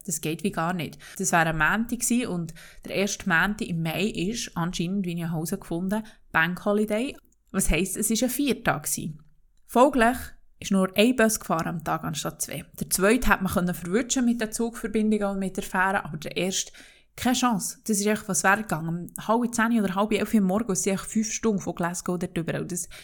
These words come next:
es geht einfach nicht auf mit dem Zug. Und dann bin ich wirklich in das Tourismusbüro gegangen und dann so ein bisschen gesagt, hey, also,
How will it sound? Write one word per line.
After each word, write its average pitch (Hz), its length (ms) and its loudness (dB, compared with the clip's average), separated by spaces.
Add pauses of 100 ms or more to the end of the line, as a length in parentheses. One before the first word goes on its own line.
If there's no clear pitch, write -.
(280)
es - 180 -4
geht 180 220 -2
einfach - 220 -6
nicht 190 140 -2
auf 220 160 -4
mit 180 160 -6
dem 180 140 -6
Zug. - 160 -8
Und - 540 -18
dann 208 100 6
bin 220 80 8
ich 214 60 6
wirklich 214 260 -2
in 214 60 4
das 185 160 -4
Tourismusbüro 208 600 0
gegangen 190 220 -2
und 170 100 -10
dann 175 180 -4
so 185 100 -6
ein 175 120 -6
bisschen 180 220 -6
gesagt, 170 80 -12
hey, 170 220 -6
also, 165 320 -4